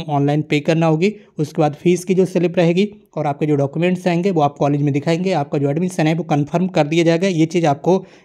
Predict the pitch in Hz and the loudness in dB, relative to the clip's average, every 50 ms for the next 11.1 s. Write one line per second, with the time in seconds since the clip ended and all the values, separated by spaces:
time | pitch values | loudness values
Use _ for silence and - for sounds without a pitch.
0 | - 170 156 156 147 156 - 170 147 147 160 190 190 175 175 165 180 - 165 - | -6 -2 -2 0 -2 -2 -2 -2 -2 0 0 0 2 2 2 2 2 0 -2 -10
1 | - - - - 156 165 185 175 175 180 190 185 220 202 185 180 175 180 170 175 | -20 -20 -12 -4 0 2 2 4 4 2 2 2 0 0 2 2 2 2 2 2
2 | 175 - 170 160 170 165 - 175 170 170 170 202 208 208 - - _ _ _ _ | 2 2 0 0 0 0 0 2 2 4 4 2 0 -2 -6 -20 _ _ _ _
3 | - 175 185 190 185 - 202 190 190 190 214 226 214 175 165 170 165 165 - 175 | -2 -2 -2 -2 -2 -2 -2 0 0 0 0 0 0 0 0 0 0 0 0 0
4 | 165 170 165 - - 170 170 165 165 165 170 165 165 165 - 147 - 170 175 170 | 0 0 -2 -2 -2 -2 0 0 0 2 0 0 0 -2 -4 -4 0 0 -2 -2
5 | 175 - 180 175 185 180 175 - 180 175 170 180 190 208 196 170 165 165 165 165 | 0 -2 -2 0 0 -2 -2 0 0 0 0 0 -2 -2 -2 0 -2 -2 -2 -2
6 | 190 190 190 190 175 185 170 160 160 160 156 160 185 185 160 139 - 165 156 151 | 0 0 0 2 2 0 0 0 0 0 0 0 0 -2 -4 -4 -2 -2 0 0
7 | 151 139 135 139 165 175 170 - 202 180 180 175 170 175 - 151 139 139 143 156 | 2 0 2 0 0 -2 -2 -4 -6 -4 -4 -4 -4 -2 -2 -2 -2 0 0 2
8 | 160 143 131 - - 160 196 208 208 - - - - - - _ - 175 175 175 | 2 2 0 2 2 2 2 2 0 -6 -18 -20 -20 -20 -12 _ -2 0 0 0
9 | 170 - 208 202 208 196 202 175 160 147 147 170 185 180 170 175 175 190 185 160 | 0 0 2 2 2 2 2 2 2 2 2 2 2 4 4 4 4 4 2 0
10 | 139 - - 185 170 160 151 165 170 156 143 - 147 135 131 143 139 185 190 208 | -2 -2 -2 -2 0 0 2 2 2 2 2 0 0 0 0 0 0 2 2 2
11 | 165 | 0